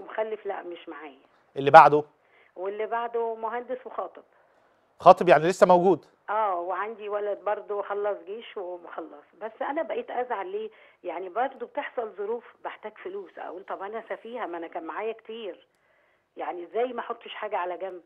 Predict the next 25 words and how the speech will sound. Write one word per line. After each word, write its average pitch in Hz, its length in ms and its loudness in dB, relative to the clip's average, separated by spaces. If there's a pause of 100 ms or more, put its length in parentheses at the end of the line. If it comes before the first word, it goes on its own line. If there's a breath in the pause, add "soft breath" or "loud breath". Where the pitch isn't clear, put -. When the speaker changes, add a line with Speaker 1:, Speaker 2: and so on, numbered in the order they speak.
(240 soft breath)
Speaker 1:
وحضرتك 226 640 -6
لو 185 120 -4
حطيت 233 460 -10
في 202 80 -6
بنك 226 380 -8 (400)
والله 226 400 -6
بنزل 220 380 -6
واسحبهم 196 560 -8
برضه، - 320 -12 (220)
يعني 170 180 -8
ما 196 100 -8
يكملوش 202 540 -8
شهر 208 320 -6
ابدا. - 240 -8 (400)
Speaker 2:
ما 139 180 2
هي 170 160 6
ال-، 160 180 4
الفكره 147 640 2
مش 147 180 -4
حكايه 175 240 2
بنك 160 360 4
او 131 280 4
غيره 147 260 6
او 120 200 2
البيت، 139 380 -2